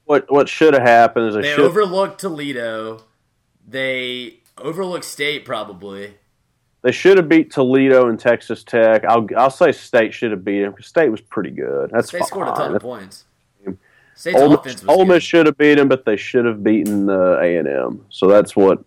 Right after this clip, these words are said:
Speaker 1: probably should have happened last year based on how everybody was. But they, they only beat Ark-, they beat Arkansas in four overtime. So between Auburn and State,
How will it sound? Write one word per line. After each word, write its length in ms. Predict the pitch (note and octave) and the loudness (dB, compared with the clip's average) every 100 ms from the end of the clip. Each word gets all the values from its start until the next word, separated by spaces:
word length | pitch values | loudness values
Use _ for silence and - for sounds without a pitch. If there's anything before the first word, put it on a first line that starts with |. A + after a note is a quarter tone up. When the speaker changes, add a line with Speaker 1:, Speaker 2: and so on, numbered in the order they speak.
| _ | _
Speaker 1:
probably 240 | - G2 E2 | -4 -2 -2
should 220 | - C2 | -4 -6
have 80 | - | -4
happened 260 | B1+ - - | -6 -8 -8
last 260 | B1+ - | -8 -8
year 80 | - | -8
based 260 | - G#2+ - | -4 -6 -6
on 60 | - | -6
how 80 | - | -4
everybody 260 | C#2 - D2+ | -2 2 2
was. 140 | D2 - - - - | 2 -2 -20 -12 -2
But 100 | A2+ | 2
they, 60 | |
they 80 | C#3+ | 4
only 460 | C#3 D3+ B2 D3 D#3+ | 4 4 4 4 4
beat 100 | C#3 | 4
Ark-, 220 | C3+ B2+ | 4 2
they 60 | A#2+ | -4
beat 140 | C#3+ | 0
Arkansas 320 | B2+ B2 A#2+ A2 | 2 2 -2 -4
in 60 | |
four 180 | A2+ A2 | 0 -2
overtime. 260 | G#2 G#2+ G2+ | -2 -6 -8
So 80 | A#2 | -8
between 380 | A#2 F3+ E3+ | -4 0 2
Auburn 500 | A#2+ B2 B2 A#2+ A2+ | 4 4 4 2 2
and 100 | - - | -2 -4
State, 500 | - - G#2 G2 | -12 -4 -2 -2